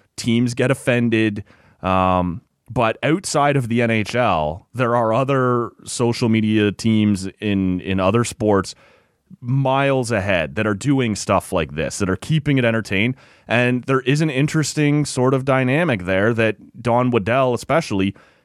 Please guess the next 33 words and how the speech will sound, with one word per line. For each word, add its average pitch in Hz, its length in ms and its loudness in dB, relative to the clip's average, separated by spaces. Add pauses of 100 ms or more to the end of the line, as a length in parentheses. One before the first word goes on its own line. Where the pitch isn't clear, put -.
he 165 180 -2
knows 180 340 0
a 123 40 -2
bunch 139 360 0
of 165 60 -2
shit 160 360 0
that 107 120 0
went 120 240 0
wrong 139 340 0
in 143 80 2
Atlanta, 139 580 0
right? 131 220 0
Another 131 460 0
non-hockey 120 800 -2
market. 123 500 0 (440)
If 120 140 -2
you 160 100 2
can 202 140 2
do 190 240 2
anything 113 800 0 (120)
to 110 100 -6
stand 135 520 0
out 113 280 2
and 82 100 -4
to 87 60 -4
get 107 200 0
people 135 280 2
talking 113 560 0
and 76 100 -4
to 76 60 -8
keep 131 260 -2
people 135 320 0
interested, 107 600 -2